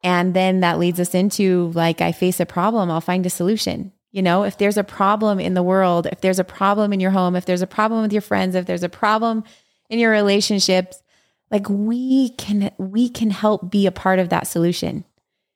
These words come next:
We don't have to be the victim. We don't have to, you know, it, we are so capable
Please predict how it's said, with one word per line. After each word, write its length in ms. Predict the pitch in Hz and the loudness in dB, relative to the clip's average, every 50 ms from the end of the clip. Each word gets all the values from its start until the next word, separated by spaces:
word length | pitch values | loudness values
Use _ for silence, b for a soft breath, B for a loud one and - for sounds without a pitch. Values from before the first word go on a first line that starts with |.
| _ _ _ _ _ _ | _ _ _ _ _ _
We 120 | 208 214 | -2 0
don't 200 | 220 226 220 202 | 0 0 0 -2
have 300 | 208 185 202 202 196 - | -4 -2 -2 -2 -2 -2
to 100 | - 226 | -2 -2
be 120 | 190 208 208 | 0 0 0
the 100 | 190 196 | 0 2
victim. 600 | 180 180 180 - - 190 185 185 190 190 190 - - | 0 0 -2 -2 -2 -2 0 0 0 -2 -2 -6 -8
We 120 | 202 208 | -4 -2
don't 180 | 208 208 190 - | 0 0 0 -2
have 280 | 180 185 190 185 - - | -2 -2 -2 -2 -2 -2
to, 380 | - 214 202 196 190 - - - | 0 0 2 2 0 0 -2 0
you 80 | 202 | 0
know, 280 | 196 185 185 190 196 - | 2 2 2 0 0 -2
it, 180 | - 220 - - | -6 -8 -8 -8
we 380 | 170 185 202 214 233 254 262 | -6 -2 0 2 2 2 2
are 500 | 233 - 208 190 190 185 185 185 185 175 - | 2 0 0 0 2 2 2 2 2 0 -2
so 500 | - - - - - 226 214 214 226 233 220 | -4 -8 -6 -2 0 2 2 2 2 0 -2
capable 880 | - - 240 247 285 - 240 196 185 175 165 160 156 160 170 190 - | -4 -2 -2 -2 -2 -2 -2 -2 0 0 0 0 0 -2 -4 -6 -8